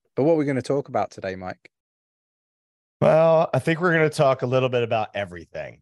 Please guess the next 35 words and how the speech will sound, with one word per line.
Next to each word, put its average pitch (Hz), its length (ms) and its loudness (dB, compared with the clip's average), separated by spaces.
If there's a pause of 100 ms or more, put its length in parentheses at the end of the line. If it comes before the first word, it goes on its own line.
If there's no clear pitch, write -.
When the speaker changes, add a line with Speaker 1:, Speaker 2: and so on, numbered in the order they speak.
(200)
Speaker 2:
right? 110 200 0
I 98 60 -2
think 123 160 0
we're 123 100 0
gonna 117 120 0
talk 113 200 -2
about 113 180 0
some 107 160 -10
projects 107 600 -2
that, 101 260 -2 (460)
uh, 92 380 -2 (280)
I, 101 100 -8 (220)
I'll 110 140 -4
talk 110 240 -8
about 104 180 -6
projects 98 300 -6
that 82 140 -14
I 135 120 0
just 120 200 -6
bought 123 220 0
recently, 120 500 -6 (240)
some - 160 -6
of 113 40 -14
our 107 120 -4
prices. 120 560 -4 (260)
I - 60 -14
think - 240 -10
we're 143 140 2
gonna 131 120 4
talk 127 240 0
a 110 60 -2
lot 120 160 2
about 110 240 -4
Cardano 107 420 -6
pricing, 156 500 -4